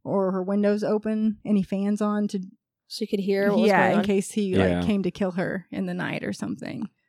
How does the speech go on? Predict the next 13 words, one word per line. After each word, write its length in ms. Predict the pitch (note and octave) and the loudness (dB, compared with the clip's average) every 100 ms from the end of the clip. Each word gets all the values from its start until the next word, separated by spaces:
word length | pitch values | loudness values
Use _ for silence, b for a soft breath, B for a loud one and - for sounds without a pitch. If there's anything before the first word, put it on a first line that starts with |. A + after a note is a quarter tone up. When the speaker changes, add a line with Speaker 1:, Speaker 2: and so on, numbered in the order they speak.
| _ | _
Speaker 1:
So 120 | - | 0
now 180 | G#3 A3+ | 4 4
she 140 | - G3+ | 2 -6
cranks 280 | G3 G3 | -10 -12
up 120 | E3+ - | -14 -10
the 140 | D#3+ | -8
A 80 | E3+ | -8
C 320 | - C3 D#3+ - | -8 -10 -10 -12
that 120 | - | -12
he's 120 | F3 | -10
dead. 280 | - C2+ F#3 - _ _ _ _ | -8 -8 -8 -14 _ _ _ _
Speaker 3:
Oof. 480 | G2+ G2 F2 - - F#3+ | 2 2 0 -6 -10 -8
Speaker 1:
Yeah. 240 | F2 A2 | -8 -12